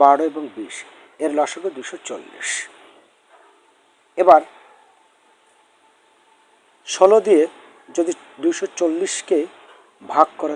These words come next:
তাহলে হবে পনেরো, যোগ বারো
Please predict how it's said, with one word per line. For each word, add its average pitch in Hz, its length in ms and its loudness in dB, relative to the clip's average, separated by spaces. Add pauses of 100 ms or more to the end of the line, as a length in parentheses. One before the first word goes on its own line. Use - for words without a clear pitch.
তাহলে 135 280 -4
হবে 135 160 -8 (680)
পনেরো, 113 380 -6 (800)
যোগ 156 160 2 (680)
বারো 170 200 8